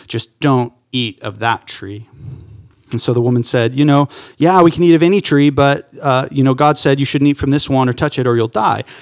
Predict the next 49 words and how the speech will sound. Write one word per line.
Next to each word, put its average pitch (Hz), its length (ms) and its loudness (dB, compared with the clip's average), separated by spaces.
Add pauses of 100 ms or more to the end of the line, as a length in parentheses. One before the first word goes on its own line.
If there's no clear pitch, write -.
(180)
And 123 160 -4
verse 127 200 0
four, 135 280 2
the 110 80 -2
serpent 120 340 -4
says, 117 400 -2 (920)
"You 214 280 -2
surely 175 640 2
will 139 280 2
not 120 400 -2
die. 104 420 -10 (800)
For 151 140 0
God 165 220 4
knows 175 240 4
that 165 100 -8
the 156 60 0
day 160 160 2
you 160 160 0
eat 170 160 2
of 160 80 4
it, 160 80 4
your 139 160 0
eyes 160 180 4
will 160 80 2
be 143 140 0
opened 156 300 2
and 139 160 2
you 196 260 -2
will 180 220 0
be 139 240 0
like 151 480 0 (440)
God, 120 560 0 (220)
knowing 143 560 2 (160)
good 127 220 0
and 123 140 -2
evil." 120 500 -6
And 139 160 -4
this 131 180 -2
is 120 180 -4
further 123 320 -2
deception 127 540 -8
'cause 123 140 -8
they 127 80 0
were 123 120 0
already 127 360 0
created 131 560 -6
in 110 100 -6
God's 113 300 -6
image. 127 540 -8